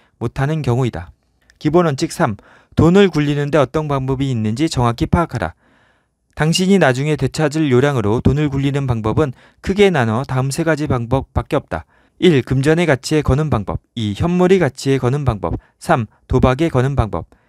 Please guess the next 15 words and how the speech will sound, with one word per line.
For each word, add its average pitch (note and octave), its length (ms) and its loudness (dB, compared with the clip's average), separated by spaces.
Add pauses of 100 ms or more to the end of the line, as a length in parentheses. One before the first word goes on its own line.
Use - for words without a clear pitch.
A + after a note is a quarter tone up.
(140)
일, B2+ 260 2 (180)
금전의 F3 420 2
가치에 D#3 360 0
거는 C3+ 260 0
방법이란 A#2+ 600 -2
말 C3 200 2
그대로 A#2+ 420 0 (240)
당신의 F#3+ 560 2
돈을 C3 400 0
돈으로 D3+ 380 2
보존하는 B2+ 440 -2
것이다. A2+ 360 -10 (400)
이것은 D#3 440 2
인플레이션과 D#3+ 840 2
세금이 E3 500 -2